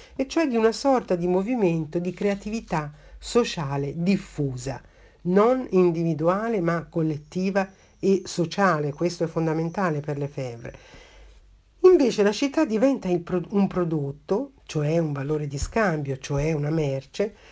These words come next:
quando il potere decide di limitarsi a comandare e la collettività a eseguire, eh, cioè a obbedire, spezzando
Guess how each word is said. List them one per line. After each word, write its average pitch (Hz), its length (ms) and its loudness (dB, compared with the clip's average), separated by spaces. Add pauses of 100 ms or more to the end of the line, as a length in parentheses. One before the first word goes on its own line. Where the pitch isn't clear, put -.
(200)
quando 302 360 4
il 202 100 -2
potere 262 500 2
decide 226 580 2
di 180 120 0
limitarsi 226 640 0
a 202 60 0
comandare 170 1040 0 (440)
e - 120 0
la 165 100 4
collettività 156 960 -2 (360)
a 139 320 -4
eseguire, 147 840 -2 (500)
eh, 139 420 -6
cioè 143 340 -4
a 139 560 -6
obbedire, 147 580 -4
spezzando 170 1160 -2